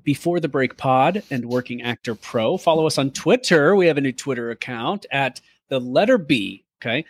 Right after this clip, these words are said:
the letter B, the number four. Okay, so B for the Break Pod.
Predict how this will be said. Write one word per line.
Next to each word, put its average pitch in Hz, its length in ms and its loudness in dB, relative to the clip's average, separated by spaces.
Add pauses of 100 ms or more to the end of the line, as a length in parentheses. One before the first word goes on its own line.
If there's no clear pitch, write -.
(100)
the 113 100 -8
letter 160 380 4
B, 139 280 -4 (880)
the 135 100 2
number 180 400 4
four. - 380 -16 (140)
Okay, 139 120 -2
so 117 140 -4 (140)
B 202 440 4
for 123 500 0 (100)
the 151 260 4
Break 151 360 2
Pod. 110 320 -6